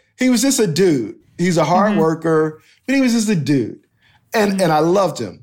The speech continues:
Speaker 1: because he, he gave me my work ethic and he,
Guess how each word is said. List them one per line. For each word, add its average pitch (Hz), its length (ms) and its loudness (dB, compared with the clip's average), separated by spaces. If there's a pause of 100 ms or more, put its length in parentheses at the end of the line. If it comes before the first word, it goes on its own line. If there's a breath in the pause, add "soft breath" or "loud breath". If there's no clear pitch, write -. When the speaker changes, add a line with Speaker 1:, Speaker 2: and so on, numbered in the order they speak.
Speaker 1:
because 151 320 -2
he, 165 200 0
he 170 160 -4
gave 165 320 0
me 143 600 0
my 147 140 0
work 147 380 0
ethic 135 520 -4
and 123 160 -4
he, 127 380 -4